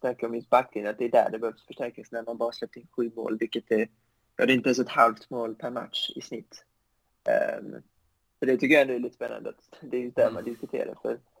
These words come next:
Speaker 1: för framförallt högerbacken tycker jag att,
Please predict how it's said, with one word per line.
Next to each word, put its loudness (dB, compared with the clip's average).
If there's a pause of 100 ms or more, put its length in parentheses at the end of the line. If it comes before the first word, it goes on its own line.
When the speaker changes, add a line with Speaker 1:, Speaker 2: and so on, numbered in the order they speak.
(380)
Speaker 1:
för 10
framförallt 4
högerbacken -8
tycker -12
jag -4
att, -10